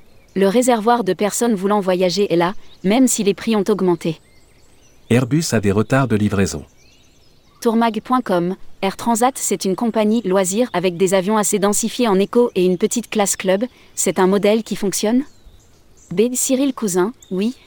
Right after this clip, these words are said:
Speaker 1: l'A D N de la compagnie a toujours été et demeure celui d'une compagnie loisir. Les prix Skitrax que nous avons obtenus durant quatre années consécutives récompensent ce concept. Loisir ne veut pas dire low cost.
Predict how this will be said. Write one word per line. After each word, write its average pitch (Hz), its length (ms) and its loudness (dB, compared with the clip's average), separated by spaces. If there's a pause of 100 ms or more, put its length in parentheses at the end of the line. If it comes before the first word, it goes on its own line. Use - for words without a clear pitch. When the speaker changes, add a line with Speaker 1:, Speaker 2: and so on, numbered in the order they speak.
(120)
Speaker 1:
l'A 196 140 2
D 214 120 2
N 240 180 4
de 214 60 2
la 175 100 2
compagnie 233 480 2
a 185 60 0
toujours 233 340 0
été 233 360 0
et 185 80 2
demeure 208 380 2
celui 202 260 -2
d'une 175 200 0
compagnie 208 500 -2
loisir. 175 460 -2 (1000)
Les 202 140 4
prix 285 200 -2
Skitrax - 540 -2
que 208 100 -2
nous 190 200 0
avons 190 260 0
obtenus 247 400 2
durant 196 280 2
quatre - 280 -2
années 202 180 2
consécutives 202 800 -2 (280)
récompensent 208 600 0
ce - 140 0
concept. - 560 -2 (880)
Loisir 233 540 2
ne 196 140 2
veut 196 160 2
pas 240 160 2
dire 208 240 -2
low 185 140 0
cost. - 420 -6